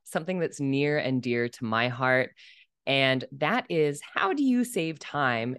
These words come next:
using technology? Um, we both have hacks because Tom and I have pretty much one new idea every minute. So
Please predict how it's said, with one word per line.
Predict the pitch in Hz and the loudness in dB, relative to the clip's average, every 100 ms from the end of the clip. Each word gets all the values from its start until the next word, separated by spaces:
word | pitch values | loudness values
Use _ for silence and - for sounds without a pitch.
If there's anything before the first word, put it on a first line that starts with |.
| - | -8
using | 147 170 170 180 | -2 -2 2 0
technology? | 170 - 139 - 113 110 117 107 80 58 - - - - - | 0 -4 -4 0 0 2 0 -4 -6 -6 -8 -12 -20 -14 0
Um, | 139 135 131 127 - _ _ | 2 4 2 2 -4 _ _
we | 143 180 | -2 2
both | 214 147 147 151 | 4 6 4 4
have | - 117 110 | -2 -4 -4
hacks | - 104 58 - - | 0 0 0 -8 -10
because | - 127 131 120 117 - - _ _ | -6 -2 2 2 2 -4 -16 _ _
Tom | - 143 220 | 0 2 6
and | 233 | 6
I | 233 | 4
have | 233 190 175 170 160 _ _ - - | 4 2 4 2 0 _ _ -20 -4
pretty | 262 262 247 | 0 2 4
much | 214 175 - | 4 2 -2
one | 151 143 170 165 | -4 0 0 0
new | 143 143 | 0 2
idea | 131 127 120 123 120 117 120 | 2 0 -2 0 0 0 -2
every | 120 117 | -2 -2
minute. | 113 139 127 - - - | 0 2 4 2 0 -2
So | - 127 123 | 2 4 4